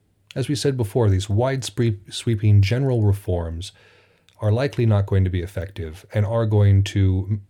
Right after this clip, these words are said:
give the appearance of incompetency. So our efforts must be focused successively, area by area, person by person. We've had controversies here in this realm in the past,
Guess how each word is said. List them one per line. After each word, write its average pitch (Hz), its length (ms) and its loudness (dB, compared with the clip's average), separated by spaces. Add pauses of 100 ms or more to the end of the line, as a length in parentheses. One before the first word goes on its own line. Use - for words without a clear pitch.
(120)
give 139 180 -2
the 120 80 0
appearance 101 520 -2
of 101 260 -2
incompetency. 101 920 -4 (800)
So - 140 -6
our 123 120 -4
efforts 165 340 -6
must 117 140 -4
be 104 80 -6
focused - 720 -6
successively, 98 880 -6
area 135 460 -6 (260)
by 117 260 -6
area, 92 480 -4
person 156 560 -6 (260)
by 101 140 -8
person. 104 560 -10 (1200)
We've 147 140 -2
had 135 300 -6
controversies 123 760 -4
here 143 220 -2
in 95 100 2
this 104 160 0
realm 120 260 0
in 90 60 2
the 82 80 -14
past, - 520 -16